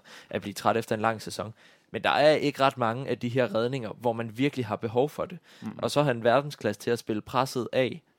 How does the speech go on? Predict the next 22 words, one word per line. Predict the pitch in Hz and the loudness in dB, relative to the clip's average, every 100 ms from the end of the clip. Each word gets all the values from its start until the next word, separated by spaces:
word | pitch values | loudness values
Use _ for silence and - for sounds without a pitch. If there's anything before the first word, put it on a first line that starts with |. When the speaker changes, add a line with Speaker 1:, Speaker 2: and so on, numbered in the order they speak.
| - | -8
Speaker 1:
fordi | 117 110 | -4 -4
han | 107 | -2
bare | 90 104 | -2 -2
kan | 110 | -4
lægge | 107 110 | -4 -4
en | |
aflevering | 95 104 117 104 107 | -4 -2 -4 -6 -8
efter | 104 104 | -10 -10
to. | - 113 - - - - | -6 -8 -8 -20 -20 -6
Men | 107 107 | -6 -4
en | 113 | 0
målmand | 123 147 147 87 | 4 4 4 2
er | 117 123 | 2 0
i | 131 123 | -2 -2
og | 110 | -2
med | 113 110 | -2 -4
jo | 107 | -4
også | - 113 - | -2 -2 0
derfor | 104 - 104 - | -2 0 -4 -4
at | 107 | -6
redde | 95 | -4
boldene. | 95 - - | -4 -8 -12